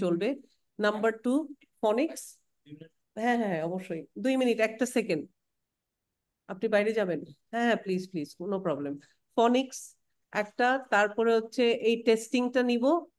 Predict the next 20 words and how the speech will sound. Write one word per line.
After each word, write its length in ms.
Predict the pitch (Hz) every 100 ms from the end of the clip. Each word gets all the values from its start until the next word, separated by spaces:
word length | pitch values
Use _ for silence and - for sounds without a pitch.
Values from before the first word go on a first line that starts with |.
| _
আর 320 | 185 196 202
হচ্ছে 280 | 208 202 214
আপনার 400 | 190 190 294 269 - 185
রেগুলার 300 | 180 175 185
সেন্টেন্স। 580 | 190 160 160 165 165
তো 80 | -
আমি 260 | 226 233 233
টেস্টিংটা 480 | 240 240 247 240 240
দিয়ে 200 | 240 240
স্টার্ট 400 | 240 185 170 -
করি 180 | 170
আজকে 280 | 156 160 180
ক্লাস। 380 | 147 139 - - _ _ _ _ _ -
আজকে 380 | 233 233 294
ক্লাসে 480 | 285 277 262 262 285
টেস্টিংয়ে 840 | 285 269 254 - 277 247 285 - - _ _ _ _
এ 240 | 330 349 320 - 233 -
তিনটা 320 | 349 330 320
লিখে 460 | 226 175 240 277 330
ফেলেন, 380 | 247 165 139